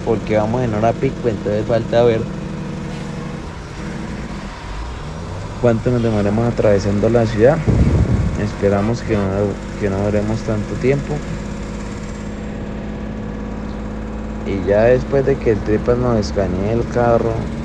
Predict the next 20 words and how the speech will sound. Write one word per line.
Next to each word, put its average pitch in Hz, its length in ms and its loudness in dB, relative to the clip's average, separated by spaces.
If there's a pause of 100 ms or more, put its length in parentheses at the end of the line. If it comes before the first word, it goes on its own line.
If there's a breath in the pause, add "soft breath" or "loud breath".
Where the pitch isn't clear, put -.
(580)
acelere, 80 580 0 (640)
¿sí? 76 160 0 (840)
Vamos 104 240 -2
a 113 60 4
ir 110 120 6
a 113 100 8
comer, 160 720 6
queremos 120 400 2
ir 127 100 2
a 123 80 2
comer 107 380 0 (180)
<clears throat> 151 280 6 (1600)
chicharroncito, 120 1000 4
un 117 100 2
chicharroncito 123 1200 4
de 110 200 8
esos 120 240 0
paisas 123 600 4
bien 123 200 2
elegantes. 123 840 0